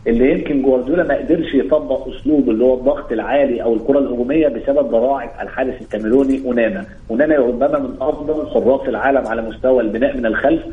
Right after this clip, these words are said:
الراجل بي-، بيلعب برجله افضل ي-، افضل من لعيبه كتير في خط الوسط والدفاع في مختلف فرق العالم.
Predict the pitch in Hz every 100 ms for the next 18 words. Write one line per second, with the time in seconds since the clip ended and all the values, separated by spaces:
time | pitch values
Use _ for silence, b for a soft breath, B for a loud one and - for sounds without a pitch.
0 | - - 113 117 151 139 107 120 143 117
1 | 107 139 131 120 120 143 156 151 B -
2 | - - 147 127 120 120 123 123 165 175
3 | 151 135 123 127 170 156 - - 131 -
4 | 196 156 - - 156 - 131 127 160 -
5 | 120 110 127 147 - 123 113 - 143 -
6 | 139 139 117 131 156